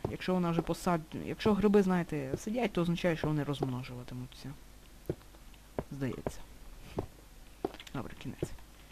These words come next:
Так, гаразд, зробимо ще тут вугілля. Так. Трустина, ти виросла? Ще ні. Капець повний.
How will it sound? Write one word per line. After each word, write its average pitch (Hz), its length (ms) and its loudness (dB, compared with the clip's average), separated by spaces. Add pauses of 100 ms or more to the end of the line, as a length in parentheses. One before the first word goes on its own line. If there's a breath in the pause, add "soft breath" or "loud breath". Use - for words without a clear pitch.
(600 loud breath)
Так, 147 220 -6
гаразд, 226 360 4 (280)
зробимо 151 460 -2
ще - 320 -6
тут 156 260 8
вугілля. 160 920 10 (4000)
Так. 180 1500 10 (800)
Трустина, 170 380 0 (100)
ти 160 100 0
виросла? 202 380 10 (140)
Ще - 280 -2
ні. 127 220 -4 (680)
Капець - 480 -14
повний. - 400 -12